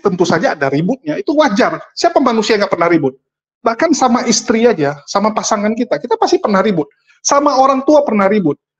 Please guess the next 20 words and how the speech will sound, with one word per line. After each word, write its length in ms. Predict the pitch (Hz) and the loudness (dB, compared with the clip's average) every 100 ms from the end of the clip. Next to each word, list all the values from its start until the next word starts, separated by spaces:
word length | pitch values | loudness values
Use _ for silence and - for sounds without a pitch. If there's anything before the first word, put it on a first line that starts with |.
| - | -4
Bahkan 320 | 262 - 339 277 - - | -2 0 -2 -2 -10 -4
anak, 500 | 277 330 330 214 - - _ _ _ _ _ _ _ | 2 4 2 0 -8 -18 _ _ _ _ _ _ _
ya, 160 | 175 220 | 0 0
sesama 680 | 220 - - 240 - 233 233 | 0 -6 -4 -2 0 0 0
anak 300 | - 240 190 156 | -2 -2 -2 -6
nih, 80 | 139 _ _ _ _ _ _ _ _ _ _ _ _ _ - | -10 _ _ _ _ _ _ _ _ _ _ _ _ _ -2
abang 400 | 202 202 247 240 | 0 2 2 2
dan 160 | 208 208 | 2 2
adik, 300 | 202 175 - - _ _ _ _ _ _ | -2 -2 -4 -10 _ _ _ _ _ _
itu 160 | 277 381 466 | 0 2 4
juga 160 | 214 | 2
bisa 240 | 175 165 165 | 2 0 2
ribut. 240 | 220 160 - | 2 0 0
Adik 160 | 262 320 | 0 0
kakak 320 | 392 339 392 | 0 0 0
tuh 80 | 320 | 2
berantem 400 | 240 247 269 233 | 2 2 2 4
biasa, 320 | 202 202 156 | 2 2 2
ribut 320 | 262 277 240 | 2 2 2
biasa, 320 | 247 247 - | 2 2 -2